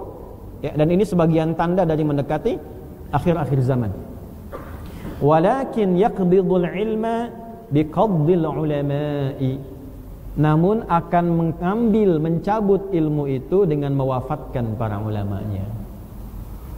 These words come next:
Pakar-pakarnya sudah meninggal satu-satu. Tuh. Mulai hilang. Sehingga yang biasa ngaji merasa kehilangan.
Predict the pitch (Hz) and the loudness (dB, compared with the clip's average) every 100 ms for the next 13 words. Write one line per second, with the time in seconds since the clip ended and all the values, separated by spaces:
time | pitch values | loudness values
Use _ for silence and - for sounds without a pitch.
0 | - - - - - - - - 120 123 | -12 -12 -12 -10 -10 -6 -4 -2 -2 -2
1 | 123 131 151 160 147 139 143 143 143 139 | -2 0 -2 -2 0 0 0 0 0 0
2 | 135 135 135 135 139 - - - - - | -2 -4 -4 -6 -8 -10 -12 -14 -14 -12
3 | - - - - - - - - 98 92 | -12 -12 -12 -10 -10 -12 -8 -2 0 0
4 | 95 95 92 107 - - - - - - | -2 -4 -6 -8 -8 -10 -10 -10 -10 -10
5 | - - 127 131 135 131 135 - - - | -12 -4 0 2 2 0 -4 -8 -10 -12
6 | - - - - - - - - - - | -12 -12 -10 -8 -8 -8 -8 -10 -8 0
7 | 147 165 165 160 160 160 160 160 156 170 | 4 4 4 4 2 2 0 0 2 0
8 | 165 165 170 160 165 180 175 175 | -2 -4 -2 0 0 -2 -4 -6